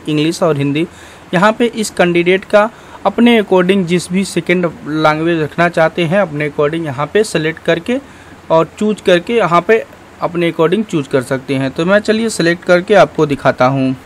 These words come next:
जैसे ही दोस्तों हमने हिंदी select किया उसके बाद देखिए automatically इसका हिंदी में detail fill हो गया। फिर उसके बाद इसको क्या करना है, submit पे click करना है और submit पे जैसे ही click करेंगे आपका finally ये submit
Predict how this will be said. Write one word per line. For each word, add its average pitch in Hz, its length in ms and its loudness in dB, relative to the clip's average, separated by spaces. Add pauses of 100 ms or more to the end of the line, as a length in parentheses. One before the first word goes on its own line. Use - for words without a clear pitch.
जैसे 185 300 4
ही 277 100 4
दोस्तों 247 360 -2
हमने 214 240 2
हिंदी 190 280 -2
select 175 360 -8
किया 190 180 4
उसके 185 280 -2
बाद 175 160 4
देखिए 170 360 0
automatically 165 640 -4
इसका 175 360 -2
हिंदी 156 340 -4
में 170 160 -2
detail 151 260 -6
fill 170 260 -2
हो 170 80 -2
गया। 190 180 2
फिर 202 180 0
उसके 180 220 -4
बाद 180 200 -2 (100)
इसको 170 240 -6
क्या 151 180 0
करना 180 300 -2
है, 226 160 0
submit 156 500 -2
पे 226 80 4
click 151 300 -4
करना 135 360 -2
है 135 180 -4 (420)
और 175 80 -2
submit 233 380 4
पे - 100 -4
जैसे 196 300 0
ही 240 80 0
click 220 280 -6
करेंगे 226 340 2
आपका 160 540 -2
finally 160 420 -2
ये 180 200 0
submit 160 400 -4